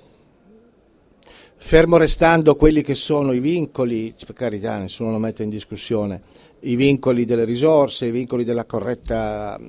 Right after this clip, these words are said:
allocazione, del corretto utilizzo delle risorse, le difficoltà che sempre più incontreremo. Però l'azienda va pensata anche in questo senso,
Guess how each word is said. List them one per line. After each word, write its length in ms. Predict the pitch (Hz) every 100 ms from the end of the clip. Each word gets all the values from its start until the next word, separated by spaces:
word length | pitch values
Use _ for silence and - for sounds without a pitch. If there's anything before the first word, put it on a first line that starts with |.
| 113
allocazione, 1000 | - 117 127 123 120 - 120 - 127 139
del 160 | 120 113
corretto 460 | 123 110 123 -
utilizzo 540 | 117 120 117 120 110 117
delle 200 | 117 110
risorse, 760 | 113 135 180 143 110 - 120
le 120 | 117
difficoltà 580 | 117 117 120 123 113 131
che 120 | -
sempre 320 | 117 127 123 117
più 160 | 123
incontreremo. 540 | 113 107 110 104 95 95 _ _ _ - _ _ _
Però 400 | - 139 190 - -
l'azienda 680 | 135 135 135 196 202 196 - -
va 120 | 143
pensata 800 | - 131 - 165 170 - 165 165 _ _ _ _ _ _ -
anche 500 | 175 196 196 180 -
in 160 | 160
questo 320 | 160 139 - 123
senso, 540 | - 90 87 - -